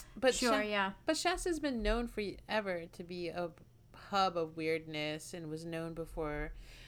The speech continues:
Speaker 1: white people went and colonized it, that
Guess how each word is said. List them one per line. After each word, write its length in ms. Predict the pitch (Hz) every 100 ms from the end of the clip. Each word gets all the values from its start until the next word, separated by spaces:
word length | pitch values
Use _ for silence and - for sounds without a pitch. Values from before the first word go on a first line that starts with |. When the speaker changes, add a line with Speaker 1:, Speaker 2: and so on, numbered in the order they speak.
| - -
Speaker 1:
white 300 | 160 160 160
people 360 | - - 151 151
went 240 | 160 143
and 180 | 156 160
colonized 680 | - 160 165 156 156 151 -
it, 240 | 143 139 -
that 280 | 147 139